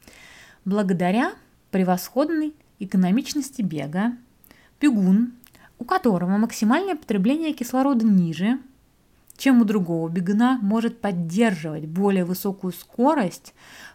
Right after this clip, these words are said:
при индивидуальной максимальной скорости потребления кислорода, чем другой бегун. То есть,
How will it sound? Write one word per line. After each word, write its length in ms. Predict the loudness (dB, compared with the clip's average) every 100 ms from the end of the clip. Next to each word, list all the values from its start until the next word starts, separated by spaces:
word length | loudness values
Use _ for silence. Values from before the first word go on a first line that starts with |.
| _
при 280 | 2 2 -2
индивидуальной 1120 | 0 2 2 0 -2 -2 0 2 2 2 2 0
максимальной 760 | -6 -8 -6 -2 2 2 2
скорости 500 | -2 -6 -4 -4 -6
потребления 600 | -10 -8 -6 -2 0 0
кислорода, 600 | -4 -8 -4 -2 -2 -4
чем 220 | -10 -12
другой 360 | -12 -10 -10 -10
бегун. 480 | -10 -12 -10 -10 -12 -16 _ _ _ _ _ _ _ _ _ _
То 180 | 2 4
есть, 380 | 4 0 -6